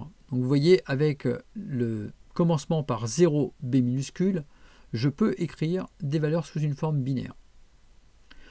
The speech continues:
Je peux également écrire des valeurs sous une forme hexadécimale en utilisant zéro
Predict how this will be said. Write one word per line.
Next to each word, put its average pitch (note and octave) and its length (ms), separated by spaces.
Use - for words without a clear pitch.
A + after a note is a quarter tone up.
Je - 120
peux A3+ 220
également F#3 320
écrire F3 640
des C#3+ 200
valeurs D3+ 340
sous D3 140
une C#3+ 180
forme C3+ 460
hexadécimale D3+ 1000
en B2+ 120
utilisant B2 680
zéro C#3 480